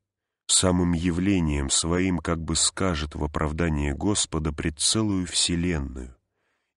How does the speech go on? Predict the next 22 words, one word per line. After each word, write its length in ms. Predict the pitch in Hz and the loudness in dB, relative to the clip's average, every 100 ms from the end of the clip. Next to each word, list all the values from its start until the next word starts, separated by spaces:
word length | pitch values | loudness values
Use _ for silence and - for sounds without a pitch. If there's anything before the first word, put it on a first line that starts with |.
| - | 2
и 100 | 98 | 4
во 140 | 92 | 4
свидетельство, 960 | - 87 87 90 117 98 73 - - 71 | 0 2 -2 0 0 0 -2 -4 -6 -6
что 260 | - 85 | -4 -2
с 120 | 78 | -2
Его 320 | - 80 98 110 | 0 0 0 -2
стороны 640 | - 80 76 71 65 - _ _ _ _ | -4 -4 -2 -4 -6 -10 _ _ _ _
все 360 | - - 123 110 | -2 2 4 4
сделано, 680 | 90 87 92 87 82 80 78 | 2 -2 0 0 0 -2 -4
что 280 | - - | -6 -6
только 440 | 104 90 85 - 78 | -6 -4 -4 -4 -6
было 340 | 76 69 67 | -4 -4 -2
нужно. 540 | 64 64 60 - 62 - _ _ _ _ _ _ _ _ _ | -4 -4 -6 -8 -12 -14 _ _ _ _ _ _ _ _ _
Это 320 | 85 82 - 67 | 0 0 2 -2
знамение 760 | 69 76 87 71 60 58 58 _ _ _ _ - | 2 2 2 0 -4 -10 -14 _ _ _ _ -4
и 100 | 92 | -4
в 140 | - | -4
прежние, 760 | - 92 87 71 64 60 57 - - | -2 2 2 0 -6 -8 -12 -10 -2
и 100 | 82 | 0
в 140 | 71 | 2
нынешние 680 | 82 107 104 76 - 71 69 | 4 4 2 -2 -4 -2 -2
времена 540 | 65 67 69 69 57 | -2 -2 -2 -2 -6